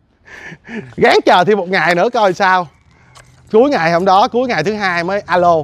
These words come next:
Alo là, là, là nó không bắt máy mình các bạn. Ví dụ như nó tắt máy thì mình còn nói là, "Ok, mình nhận ra nó không bắt máy."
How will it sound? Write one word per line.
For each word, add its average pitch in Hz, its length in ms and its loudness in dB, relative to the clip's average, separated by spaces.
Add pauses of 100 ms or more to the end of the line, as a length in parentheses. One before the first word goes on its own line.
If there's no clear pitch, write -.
(640)
Alo 185 260 4
là, 165 120 2 (360)
là, 147 460 2
là 143 640 2 (1080)
nó 226 120 0
không 233 220 0
bắt 262 140 0
máy 269 200 2
mình 214 180 2
các 220 100 2
bạn. 185 240 0
Ví 202 100 -4
dụ 180 120 4
như 202 100 2
nó 233 120 4
tắt 277 240 -2
máy 269 260 2
thì 254 120 0
mình 160 200 -4
còn 156 140 -2
nói 196 180 2
là, 160 420 2 (360)
"Ok, 156 420 -2
mình 131 200 -6
nhận 135 200 -4
ra 160 260 2
nó 165 80 -6
không 254 200 -2
bắt 277 140 0
máy." 311 360 -2